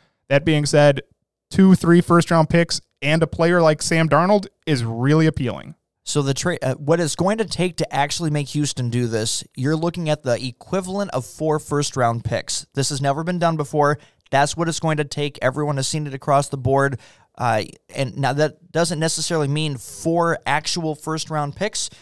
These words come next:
Speaker 2: Uh, a number two or number three pick is worth two of 'em, uh, at, at that level of being that high of a pick.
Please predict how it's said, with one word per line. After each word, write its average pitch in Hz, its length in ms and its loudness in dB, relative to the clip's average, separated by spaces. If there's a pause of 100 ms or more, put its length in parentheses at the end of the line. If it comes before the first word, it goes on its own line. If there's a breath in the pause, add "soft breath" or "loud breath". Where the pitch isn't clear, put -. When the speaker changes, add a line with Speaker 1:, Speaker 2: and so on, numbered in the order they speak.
(200 soft breath)
Speaker 2:
Uh, 127 240 0
a 131 80 2
number 147 260 0
two 170 220 -2
or 147 80 0
number 143 240 -2
three 135 220 -6
pick 165 260 -6
is 127 100 -4
worth 127 300 -4
two 190 220 0
of 117 80 -2
'em, 110 160 -4 (420)
uh, 85 260 -4
at, 123 200 -2
at 127 120 -4
that 135 160 4
level 135 200 0
of 127 80 -4
being 127 140 -2
that 127 140 0
high 127 200 0
of 120 100 -2
a - 60 -12
pick. - 360 0